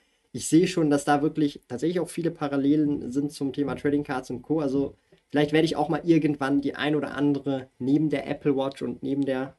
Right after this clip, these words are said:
Swatch-Uhr auch mal was anderes, eine gescheite Uhr, nenne ich mal eine gescheite Uhr dann mal am Handgelenk haben. Also auf jeden Fall vielen Dank fürs Hiersein. Wie immer, ihr wisst, um neunzehn Uhr unter der Woche sind wir hier live auf YouTube. Also auch morgen sind wir wieder um neunzehn Uhr live. Morgen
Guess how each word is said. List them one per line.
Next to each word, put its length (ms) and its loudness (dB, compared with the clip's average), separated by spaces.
Swatch-Uhr 1040 -4
auch 160 2
mal 120 4
was 220 2
anderes, 340 4
eine 140 6
gescheite 520 6
Uhr, 140 8
nenne 220 8
ich 60 6
mal 60 4
eine 120 8
gescheite 500 6
Uhr 160 8
dann 160 6
mal 140 6
am 180 0
Handgelenk 480 0
haben. 300 0
Also 160 6
auf 80 4
jeden 160 6
Fall 160 2
vielen 340 2
Dank 320 0
fürs 420 4
Hiersein. 680 0
Wie 180 -2
immer, 280 4
ihr 200 2
wisst, 240 2
um 160 2
neunzehn 500 0
Uhr 280 2
unter 240 2
der 160 2
Woche 480 2
sind 300 0
wir 80 4
hier 180 0
live 340 2
auf 220 -8
YouTube. 240 0
Also 160 -2
auch 180 -6
morgen 580 0
sind 220 0
wir 140 4
wieder 260 2
um 140 -4
neunzehn 440 -2
Uhr 140 -2
live. 400 -2
Morgen 640 2